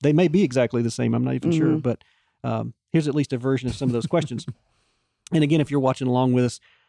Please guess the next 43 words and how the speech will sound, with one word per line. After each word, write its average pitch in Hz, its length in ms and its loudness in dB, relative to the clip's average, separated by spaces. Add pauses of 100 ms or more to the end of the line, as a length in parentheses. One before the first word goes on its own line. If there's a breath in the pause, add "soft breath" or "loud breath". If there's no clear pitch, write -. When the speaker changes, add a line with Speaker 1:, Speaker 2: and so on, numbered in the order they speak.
(120 soft breath)
Speaker 1:
uh, 127 180 0
and 139 120 2
if 127 120 -2
you 147 120 2
wanna 147 140 4
use 135 240 2
these 131 260 2
in 120 80 0
your 117 120 -4
growth 151 280 0
group 147 380 0
or 107 320 -6
a - 80 -14
family 139 420 0
time, 139 480 -2
or 127 140 -2
if - 100 -8
you're 123 120 -4
doing 123 160 0
it 123 80 -4
even 135 120 -2
for 143 120 -8
your 135 100 -8
personal, 135 540 -12 (400)
uh, 117 400 -6
reflection, 120 640 -6 (220)
I'm 156 240 0
gonna 135 160 0
read 147 240 0
the 165 60 -4
question 139 420 -2
just 131 180 -8
like 131 140 -6
it's 131 140 -10
written, 123 320 -2
and 127 100 -4
we'll 123 80 0
pause 123 280 -4
for 123 140 -8
just 131 180 -10
a 131 40 -12
brief 131 220 -4
second, 117 280 -8